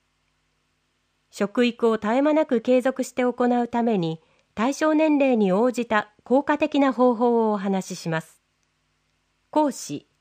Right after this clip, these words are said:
神奈川工科大学応用バイオ科学部栄養生命科学科教授、相葉直美さん。八月二十四日木曜、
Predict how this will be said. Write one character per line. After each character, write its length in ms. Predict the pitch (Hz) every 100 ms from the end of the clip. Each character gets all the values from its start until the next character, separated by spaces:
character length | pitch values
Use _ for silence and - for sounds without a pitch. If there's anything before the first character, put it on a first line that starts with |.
| _ _ _ _ _ _ _ _ _
神 200 | 226 285
奈 180 | 339 311
川 140 | 208
工 240 | - 269 302
科 140 | 294
大 200 | 285 277
学 420 | 226 185 151 156 _ _
応 220 | 220 254 302
用 280 | 311 302
バ 200 | 254 202
イ 160 | 277 294
オ 80 | 285
科 160 | 262
学 300 | 254 262 247
部 220 | 175 156 165 _ _ -
栄 240 | 233 302 302
養 200 | 302 294
生 300 | - 294 311
命 220 | 311 311
科 160 | 285
学 240 | 269 262 -
科 160 | 233
教 220 | 226 220 208
授、 260 | 175 175 _ _ _ _ -
相 240 | 208 285
葉 120 | 277 262
直 220 | 220 220
美 120 | 202
さ 180 | - 190
ん。 220 | 165 143 _ _ _ _ _ _ _ _ _ _ _ _ _ _ _
八 280 | - 190 -
月 240 | 311 302 294
二 140 | 320
十 180 | 277 247
四 160 | 180
日 180 | 165 220
木 300 | 202 202 247
曜、 360 | 240 233 180